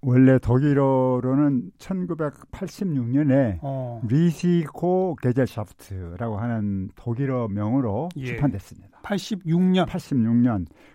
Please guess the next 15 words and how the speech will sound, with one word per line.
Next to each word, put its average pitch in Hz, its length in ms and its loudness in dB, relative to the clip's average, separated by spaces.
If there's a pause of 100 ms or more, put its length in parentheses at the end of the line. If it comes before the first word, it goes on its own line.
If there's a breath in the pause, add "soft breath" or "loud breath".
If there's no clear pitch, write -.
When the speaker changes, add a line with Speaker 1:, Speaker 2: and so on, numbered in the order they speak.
(120)
Speaker 1:
그때가 170 840 -2
체르노빌 131 680 0 (500)
Speaker 2:
아. 127 360 -8
Speaker 1:
그 123 60 -2 (200)
원자력 113 400 0
발전소 107 720 -4
제사 117 440 -6
호 131 460 -4
원자로가 98 760 -6 (160)
폭발한 113 520 -10 (260 soft breath)
Speaker 2:
예. 147 200 -6
Speaker 1:
바로 147 160 -6
그때였습니다. 95 840 -12
Speaker 2:
그렇군요. 123 640 -12
Speaker 1:
네. 92 140 -10